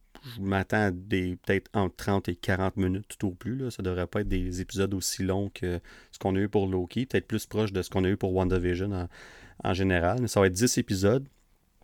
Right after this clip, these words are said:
Je sais pas si ça va être une par semaine ou deux, ou peu importe comment est-ce qu'ils vont faire ça. Mais on va avoir dix épisodes. Fait que, euh, ça, ça va être vraiment intéressant parce que un des,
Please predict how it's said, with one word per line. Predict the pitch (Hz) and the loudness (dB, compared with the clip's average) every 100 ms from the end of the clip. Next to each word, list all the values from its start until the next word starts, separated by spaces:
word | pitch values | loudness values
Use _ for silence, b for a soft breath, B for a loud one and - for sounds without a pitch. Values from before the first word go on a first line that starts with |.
| - - | -20 -2
Je | 107 | 0
sais | - - | 0 4
pas | 127 | 6
si | |
ça | 117 | 6
va | |
être | - 123 | 6 6
une | 120 | 6
par | 113 - | 6 6
semaine | 104 104 113 | 6 8 6
ou | 95 | 4
deux, | 101 110 | 2 2
ou | 104 | 2
peu | 98 | 0
importe | 90 110 - | 2 0 0
comment | 95 | -2
est-ce | 92 | -2
qu'ils | - | -2
vont | 95 | -2
faire | - - 90 | -2 -4 -4
ça. | - 127 - _ _ _ _ _ - | -2 -4 -4 _ _ _ _ _ -4
Mais | 113 101 104 | 2 4 4
on | |
va | 95 | 4
avoir | 92 95 | 4 4
dix | 110 110 | 2 0
épisodes. | 92 92 95 127 - B B B | 0 2 4 4 0 B B B
Fait | - 92 - | 0 0 2
que, | - | 4
euh, | 92 90 | 4 4
ça, | 87 - | 2 2
ça | 123 95 | 4 4
va | 98 | 4
être | 95 | 4
vraiment | 101 160 | 2 0
intéressant | 175 143 95 - 123 117 | 0 0 0 2 0 0
parce | 98 - | -2 0
que | 104 101 - | 0 0 0
un | 151 185 | 0 2
des, | 117 98 92 90 | 2 2 2 -2